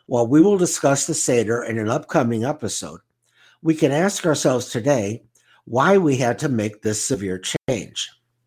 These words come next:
The first reason is that Jews could not offer sacrifices anymore.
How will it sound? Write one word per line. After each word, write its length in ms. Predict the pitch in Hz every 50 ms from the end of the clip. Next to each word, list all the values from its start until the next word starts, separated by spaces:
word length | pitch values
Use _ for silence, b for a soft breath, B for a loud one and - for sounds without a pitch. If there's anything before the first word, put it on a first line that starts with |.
| _ _ _ _ _ _ _ _ _ _ _ _ _ _ _ _ _ _ _ _ _ _ _
The 80 | - 139
first 340 | - - 233 269 - - -
reason 320 | 156 147 139 139 170 151
is 140 | 143 139 135
that 180 | 143 131 - -
Jews 240 | 139 139 143 139
could 160 | - - 160 127
not 220 | 127 127 123 113
offer 280 | 113 110 104 - 135 120
sacrifices 840 | - - 147 135 127 - 117 104 - 120 98 90 - 110 92 101
anymore. 520 | 107 92 90 95 92 90 87 - - -